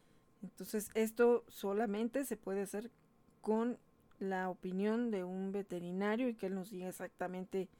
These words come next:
qué es lo que está bien o qué le puede faltar. Y bueno, pues también ya si tenemos un perrito sin dientes, también hay que tenerles paciencia y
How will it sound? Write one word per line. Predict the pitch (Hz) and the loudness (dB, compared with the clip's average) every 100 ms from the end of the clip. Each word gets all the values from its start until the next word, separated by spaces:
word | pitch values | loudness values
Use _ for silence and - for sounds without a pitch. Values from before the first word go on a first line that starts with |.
| - _ - | -20 _ -6
qué | - 214 | 4 6
es | 208 | 6
lo | 214 | 2
que | 165 | 0
está | - 185 | -4 -2
bien | 190 208 262 - - _ _ - _ | 0 -2 -2 -6 -20 _ _ -20 _
o | 185 180 | -14 -12
qué | - 190 | -4 0
le | 196 | 0
puede | 190 190 185 | 0 -2 -2
faltar. | 185 160 - 175 - _ - - - - - - _ _ _ _ _ _ - - | -4 -8 -6 -8 -8 _ -20 -20 -20 -20 -20 -20 _ _ _ _ _ _ -20 -8
Y | 208 202 | -2 0
bueno, | 190 202 - | 2 0 -2
pues | 196 - | -4 0
también | 202 214 277 | 2 4 6
ya | 233 220 226 214 | 6 8 6 2
si | - 196 | -2 -4
tenemos | - 190 202 208 208 - | -2 0 0 0 -2 0
un | 202 208 | 0 0
perrito | 196 190 185 185 | 0 -2 -4 -8
sin | - 185 | -4 0
dientes, | 202 226 220 214 240 | 2 2 2 2 0
también | - 190 196 208 220 233 | 0 0 6 6 8 6
hay | 226 | 2
que | 214 | 0
tenerles | 190 185 185 208 208 | 0 0 2 2 2
paciencia | - 170 - 202 208 226 233 - 233 226 226 - | -2 -2 0 4 6 6 4 6 8 8 6 2
y | 190 | -4